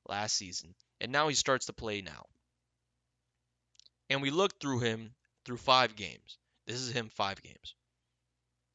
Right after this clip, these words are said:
Averaging thirty-one point one minutes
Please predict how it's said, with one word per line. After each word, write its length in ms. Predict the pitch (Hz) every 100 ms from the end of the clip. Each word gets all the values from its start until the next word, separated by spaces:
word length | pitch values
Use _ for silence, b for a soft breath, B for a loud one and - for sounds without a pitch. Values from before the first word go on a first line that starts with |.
| _
Averaging 460 | 113 120 117 117 120 _ _ _ _ - _
thirty-one 320 | 131 143 139 127
point 240 | 123 98
one 180 | 117 113
minutes 320 | 101 95